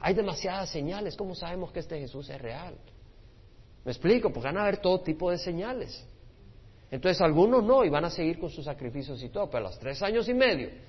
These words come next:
cuando el anticristo se sienta y dice, "Adórenme a mí", ahí van a decir, "Esto no es así la cosa". Y en ese momento van a venir las naciones que vienen contra Israel, que es lo que menciona Zacarías doce y catorce. ¿Estamos?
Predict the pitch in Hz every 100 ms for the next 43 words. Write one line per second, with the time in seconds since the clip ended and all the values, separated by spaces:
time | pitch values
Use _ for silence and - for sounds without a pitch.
0 | - - 135 131 127 123 127 160 175 214
1 | 202 208 226 208 202 175 - 120 113 147
2 | 208 226 220 208 254 - - - 101 123
3 | 127 135 120 - 110 95 98 - - 202
4 | 117 101 - 87 78 - 254 - - -
5 | - - - 147 156 175 202 190 196 202
6 | 196 190 180 175 180 170 143 - 185 196
7 | 175 156 165 156 143 147 143 143 165 208
8 | 127 120 113 117 117 120 117 110 117 104
9 | 110 110 107 - - 107 185 117 104 220
10 | 277 202